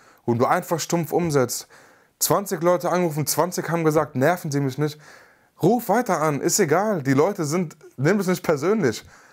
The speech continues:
Vergesst diesen ganzen Gefühlskram und, äh,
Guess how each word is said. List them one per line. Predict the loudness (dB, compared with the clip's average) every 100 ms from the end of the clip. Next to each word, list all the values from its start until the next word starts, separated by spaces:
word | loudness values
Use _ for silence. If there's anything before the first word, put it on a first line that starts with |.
| _ _ _ _
Vergesst | -2 0 2 0 -2
diesen | -2 0 0
ganzen | 0 0 -2
Gefühlskram | -2 0 0 0 -2 0 0 -2
und, | -2 -2 -4
äh, | -12 -14